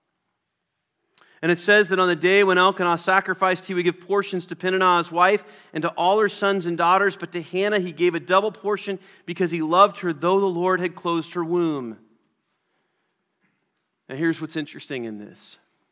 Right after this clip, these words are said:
Right off the get-go, we see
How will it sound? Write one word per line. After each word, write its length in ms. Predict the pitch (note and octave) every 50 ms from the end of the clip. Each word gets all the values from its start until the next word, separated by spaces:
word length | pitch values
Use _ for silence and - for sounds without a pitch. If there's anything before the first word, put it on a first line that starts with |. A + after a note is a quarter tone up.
| _ _ _ _ _ _ _ _ _ _ _ _ _ _ _ _ _ _ _ _ _ _ _ _ _ _ _ _ _ _
Right 220 | C#3 E3 F#3 G3
off 200 | F#3 F3+ E3+ -
the 80 | D#3 D3+
get-go, 440 | C#3+ E3+ F#3 F#3 - C#3 C#3+ C3+ C3+
we 220 | C3 D3 E3 E3+
see 520 | E3 - - - G3 F#3 E3 D3 C#3 C3+